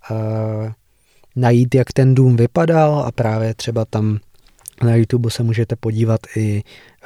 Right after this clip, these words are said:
eh, ty místnosti, eh, kde byly, kde je co a tak dále. A to je taky velice důležitý, eh,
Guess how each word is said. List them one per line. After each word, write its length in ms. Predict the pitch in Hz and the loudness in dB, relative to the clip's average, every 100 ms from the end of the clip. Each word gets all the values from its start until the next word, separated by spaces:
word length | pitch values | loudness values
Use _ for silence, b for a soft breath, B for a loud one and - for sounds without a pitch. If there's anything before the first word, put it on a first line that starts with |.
| 113 | -6
eh, 340 | 107 107 104 - | -4 -4 -6 -2
ty 100 | 117 | 0
místnosti, 1000 | 127 - 151 143 - - 127 123 123 | 0 2 2 0 0 -2 2 2 2
eh, 380 | - - _ - 113 107 107 104 101 101 | -2 -20 _ -8 -4 -4 -4 -4 -6 -6
kde 280 | 101 110 113 | -4 0 0
byly, 480 | 113 117 113 110 107 | 2 0 2 0 -2
kde 180 | 104 107 | -2 0
je 200 | 104 107 | 0 -2
co 200 | - 113 | -4 -6
a 60 | 110 | -6
tak 180 | 107 117 | -4 -4
dále. 340 | 127 139 147 B B B B B B - | -2 -2 -4 B B B B B B -10
A 120 | 123 | -6
to 100 | 147 | -2
je 80 | 143 | -2
taky 240 | 131 131 | -2 0
velice 320 | 123 127 139 | 0 -2 -4
důležitý, 720 | 123 117 113 123 - 123 127 131 | -4 -4 -4 -6 -6 -4 -4 -8
eh, 60 | _ | _